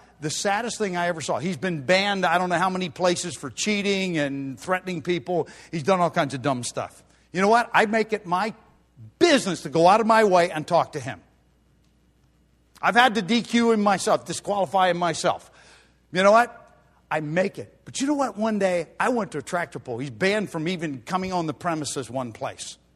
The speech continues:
because he threatened somebody with a tire iron. And he showed up,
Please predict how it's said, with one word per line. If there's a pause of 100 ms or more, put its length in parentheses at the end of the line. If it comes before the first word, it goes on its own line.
(100)
because
he
threatened
somebody
with
a
tire
iron. (1600)
And
he
showed
up,